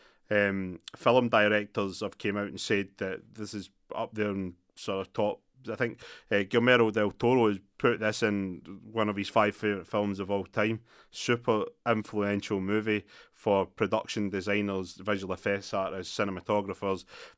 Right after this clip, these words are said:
directors, filmmakers. Denis Villeneuve, who went on to do twenty forty-nine, cites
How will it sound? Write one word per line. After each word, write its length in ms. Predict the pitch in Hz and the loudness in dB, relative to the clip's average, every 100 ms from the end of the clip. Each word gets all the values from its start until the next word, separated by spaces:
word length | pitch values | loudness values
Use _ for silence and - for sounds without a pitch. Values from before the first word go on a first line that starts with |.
| - | 2
directors, 600 | 101 101 107 - 104 - | 4 4 2 0 -6 -2
filmmakers. 800 | 107 104 101 101 - 101 90 - | 0 0 0 -2 -2 -2 -4 4
Denis 300 | 113 110 101 | 4 4 2
Villeneuve, 460 | 113 110 107 101 | 2 4 2 2
who 120 | 113 101 | 0 0
went 160 | 101 | -2
on 280 | 101 104 101 | 0 -2 -2
to 160 | - 98 | -4 -6
do 340 | 107 101 95 - - - _ | -2 -2 -4 -8 -20 -20 _
twenty 220 | 117 101 | -2 -2
forty-nine, 640 | 95 107 95 101 110 110 98 | -2 -2 0 2 2 2 -2
cites 480 | - 110 101 - | 0 0 0 -6